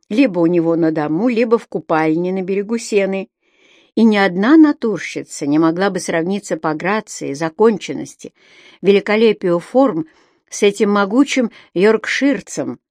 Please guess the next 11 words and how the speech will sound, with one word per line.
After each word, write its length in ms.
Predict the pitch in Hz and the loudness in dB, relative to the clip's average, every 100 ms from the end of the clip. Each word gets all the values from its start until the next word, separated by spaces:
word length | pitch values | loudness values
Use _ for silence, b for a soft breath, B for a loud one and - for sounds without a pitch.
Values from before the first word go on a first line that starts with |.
| _ | _
когда 300 | - 180 185 | -6 -2 0
он 100 | 170 | 0
сидел 400 | 165 202 185 190 | -2 -6 -2 -2
в 80 | 185 | 0
ванне 360 | 208 160 151 160 | 0 2 4 4
или 100 | 170 | 4
загорал, 560 | 190 190 226 185 135 | 0 0 0 -2 -4
как 220 | - 151 175 | -6 -6 -6
Одиссей — 600 | 170 202 - 165 131 - b b b b | -4 -6 -4 -2 -2 -4 b b b b
на 220 | 190 196 | 0 0
солнце 640 | - 175 151 156 - 220 | 0 0 2 0 -2 -6